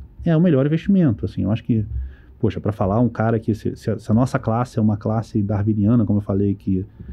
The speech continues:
o tempo prova a sua qualidade, o cara que tá mais tempo fazendo isso, que é o Jacuzzi, que falou outro dia. Se você olhar no longo prazo, a única classe de ativos que é consistentemente performática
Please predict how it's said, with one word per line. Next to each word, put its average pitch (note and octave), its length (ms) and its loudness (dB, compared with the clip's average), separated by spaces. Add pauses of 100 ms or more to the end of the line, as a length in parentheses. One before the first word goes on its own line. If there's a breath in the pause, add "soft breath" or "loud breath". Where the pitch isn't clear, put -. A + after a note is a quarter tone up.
(200 loud breath)
o G2+ 80 -2
tempo B2+ 460 2
prova G#2+ 320 2
a G2+ 40 2
sua G#2 120 -4
qualidade, G#2 640 0
o G2 60 -4
cara B2 220 -4
que - 60 -12
tá D3 100 -2
mais C#3 220 0
tempo D3 240 0
fazendo C#3+ 300 0
isso, D3 120 -4
que - 80 -8
é D3 40 -2
o - 20 0
Jacuzzi, E3 340 0
que - 80 -20
falou D#3+ 320 4
outro E3 160 2
dia. D3+ 320 4 (540 loud breath)
Se - 80 -10
você G3+ 160 2
olhar E3 100 4
no C3+ 120 6
longo C#3 360 6
prazo, B2 520 2 (880)
a - 40 -2
única E3+ 180 4
classe G#2+ 340 -2
de G2+ 60 2
ativos G2+ 320 -2
que - 120 -10
é - 80 -4
consistentemente G#2+ 960 0
performática A2+ 720 -4